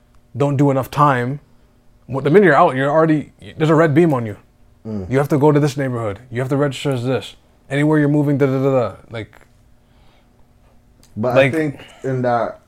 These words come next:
Speaker 2: in that document, I think they're trying to lessen that, or, like, lessen the charge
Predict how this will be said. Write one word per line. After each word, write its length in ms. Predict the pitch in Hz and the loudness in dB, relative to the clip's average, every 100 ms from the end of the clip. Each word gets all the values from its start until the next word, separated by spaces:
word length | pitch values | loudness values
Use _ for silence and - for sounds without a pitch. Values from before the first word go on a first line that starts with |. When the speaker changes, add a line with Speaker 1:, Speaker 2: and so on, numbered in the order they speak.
| _ | _
Speaker 2:
in 160 | 123 120 | -10 -6
that 180 | 107 90 | -6 -4
document, 420 | 104 131 113 98 | -6 -6 -8 -8
I 60 | 98 | -8
think 140 | 120 | -8
they're 100 | 101 | -8
trying 200 | 98 104 | -8 -10
to 60 | 82 | -8
lessen 380 | 87 131 120 95 | -8 -8 -10 -8
that, 140 | 87 | -8
or, 180 | 87 92 | -6 -6
like, 320 | 92 85 - - _ _ _ _ _ _ _ _ _ _ | -6 -8 -14 -20 _ _ _ _ _ _ _ _ _ _
lessen 280 | 110 113 117 | -8 -8 -8
the 60 | 92 | -10
charge 580 | - 120 123 78 - | -6 -4 -4 -6 -14